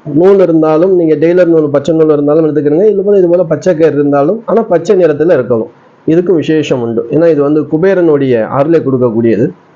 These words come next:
அதுக்கப்புறம் நீங்க பார்த்தீங்க அப்படின்னா, ரூபா நோட்டு. நான் வந்து இப்ப ஐந்நூறு ரூபா நோட்டு வச்சிருக்கேன். உங்களுக்கு வசதிக்கு ஏற்றவாறு நீங்க வந்து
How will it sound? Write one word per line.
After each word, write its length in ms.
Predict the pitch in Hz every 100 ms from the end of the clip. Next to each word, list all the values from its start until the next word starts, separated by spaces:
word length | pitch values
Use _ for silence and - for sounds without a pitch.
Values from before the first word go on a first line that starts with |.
| _ _ _ _ _ _ _ - 415 _ _ _ _ _ _ - _ -
அதுக்கப்புறம் 560 | 160 196 196 175 190
நீங்க 140 | 180 160
பார்த்தீங்க 340 | 156 160 165 151
அப்படின்னா, 400 | 135 135 135 156 220 - - _ _ _ _ _ _ _ _ _ _ _ _ _ -
ரூபா 340 | 151 160 185
நோட்டு. 320 | 180 139 - - - _ _ _ _ _ -
நான் 240 | 131 151
வந்து 200 | 165 165
இப்ப 140 | 175 156
ஐந்நூறு 260 | 139 147
ரூபா 80 | 160
நோட்டு 280 | 151 135 123
வச்சிருக்கேன். 460 | 110 117 104 120 156 - _ _ _ -
உங்களுக்கு 580 | 151 220 233 233 202 180
வசதிக்கு 540 | 156 196 190 190 165
ஏற்றவாறு 680 | 151 160 165 156 151 147 180
நீங்க 280 | 160 143 131
வந்து 320 | 135 139